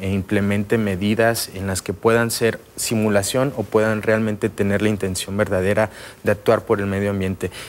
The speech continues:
Esto en base a nuestra experiencia como colectivo,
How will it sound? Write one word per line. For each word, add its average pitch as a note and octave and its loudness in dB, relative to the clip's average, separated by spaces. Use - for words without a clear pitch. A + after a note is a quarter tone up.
Esto B2+ 2
en D3+ 2
base C3+ 4
a - 0
nuestra A#2 -2
experiencia G#2+ 0
como G2+ -2
colectivo, G2+ 0